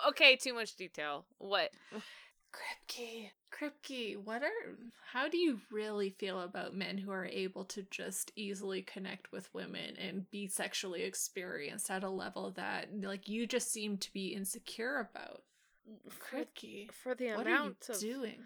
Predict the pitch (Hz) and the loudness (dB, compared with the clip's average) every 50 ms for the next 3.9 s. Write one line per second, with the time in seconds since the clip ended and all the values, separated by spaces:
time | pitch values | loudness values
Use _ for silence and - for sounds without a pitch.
0 | - - - _ - - 233 226 202 180 180 196 220 262 262 - 165 151 160 170 | -18 -20 -20 _ -20 -14 -10 -8 -8 -6 -4 -4 -4 -4 -4 -8 -10 -4 -4 -2
1 | 180 190 208 220 226 226 - - - 175 185 208 - - 220 208 214 214 - - | -2 -2 -2 -4 -4 -6 -8 0 2 2 2 2 -2 -4 -4 -2 -2 -4 0 0
2 | 180 165 156 - 190 190 202 - - 190 185 180 185 190 202 208 208 214 - _ | 0 0 0 0 0 0 0 0 -4 -6 -4 -4 -4 -4 -4 -6 -6 -10 -12 _
3 | _ _ _ _ - - - 226 226 233 233 233 240 247 262 254 240 220 | _ _ _ _ -14 -10 -8 -6 -6 -4 -4 -2 0 2 4 4 4 4